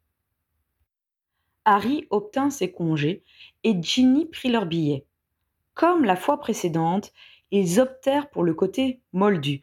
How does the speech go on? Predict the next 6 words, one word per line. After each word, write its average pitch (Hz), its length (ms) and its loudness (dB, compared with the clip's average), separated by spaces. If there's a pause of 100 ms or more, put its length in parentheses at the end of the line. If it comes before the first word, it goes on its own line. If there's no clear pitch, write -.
(280)
ce - 180 -2
qui - 340 -4
ajoutait 269 600 0
encore 247 480 2
à 170 80 0
l'exotisme 196 880 -2